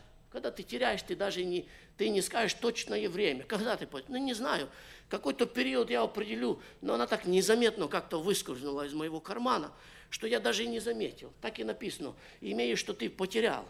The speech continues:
оставил ее где-то там, на, на путях». Господи, она осталась в девяносто втором году. Я помню, как я молился.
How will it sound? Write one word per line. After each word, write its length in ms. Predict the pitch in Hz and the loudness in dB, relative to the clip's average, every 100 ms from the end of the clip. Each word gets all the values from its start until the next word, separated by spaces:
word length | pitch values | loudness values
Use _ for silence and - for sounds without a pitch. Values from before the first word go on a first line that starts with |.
| - - - - - - | -16 -20 -20 -20 -18 -4
оставил 580 | 190 - - 226 143 127 | 2 4 4 2 2 -2
ее 160 | 131 | -4
где-то 320 | 127 165 - 131 | -4 -4 -4 -4
там, 340 | 208 156 143 | -2 -2 -2
на, 200 | 143 147 - - - - | -6 -6 -10 -20 -18 -4
на 300 | 156 139 - - | -2 -2 -4 -10
путях». 400 | 202 - 208 - - _ _ _ - | -8 -6 -6 -8 -20 _ _ _ -2
Господи, 460 | 143 214 220 175 | 4 4 2 0
она 200 | 165 175 | 4 4
осталась 380 | 196 185 220 185 | 4 4 4 4
в 40 | 143 | 2
девяносто 420 | 160 175 180 170 | 2 2 0 -4
втором 280 | - 185 175 | -2 -2 -2
году. 340 | 165 147 139 - - - - | -2 -4 -6 -8 -20 -20 -4
Я 140 | - | 0
помню, 420 | 214 233 262 208 180 | 2 4 4 6 4
как 220 | 180 175 | 2 0
я 120 | 214 | 0
молился. 560 | 196 190 180 151 - | 0 0 -2 -4 -6